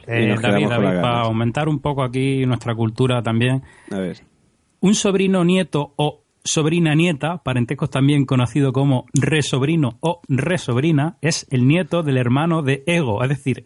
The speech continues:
Speaker 1: el hijo de un sobrino carnal. Es decir, Sansa era su resobrina.
Speaker 2: Su resobrina.
Speaker 1: Resobrina, que suena un poco raro,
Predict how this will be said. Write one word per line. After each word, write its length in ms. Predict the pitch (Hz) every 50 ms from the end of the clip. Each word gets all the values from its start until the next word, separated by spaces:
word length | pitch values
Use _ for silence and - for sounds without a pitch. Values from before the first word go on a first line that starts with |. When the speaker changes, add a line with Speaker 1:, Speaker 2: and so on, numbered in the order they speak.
| _
Speaker 1:
el 220 | - 127 127 139 -
hijo 300 | 160 170 - - 185 160
de 80 | 139 147
un 160 | 151 170 160
sobrino 420 | - 147 131 135 160 165 156 151
carnal. 480 | 127 127 117 120 123 151 139 104 87 90 _ _ _ _ _ _ - - - - _ _ -
Es 100 | 139 156
decir, 380 | 160 147 - 170 135 110 101 -
Sansa 520 | - - 143 151 170 170 - - 143 147 170
era 380 | 190 202 196 202 214 208 202 -
su 320 | - - 180 190 220 220 - _ _ _ _ _ -
resobrina. 760 | 143 - - 185 196 - - 110 98 101 95 87 107 185 - - _ _ _ _ _ _
Speaker 2:
Su 240 | - - - 131 131
resobrina. 720 | 123 123 120 113 - 110 104 107 113 110 101 92 87 107 -
Speaker 1:
Resobrina, 680 | 139 135 139 147 139 127 - 139 117 113 135 175 160 131
que 80 | 113
suena 300 | 110 - - - 196 226 -
un 20 |
poco 260 | - 175 - - 185
raro, 280 | 143 - - 180 180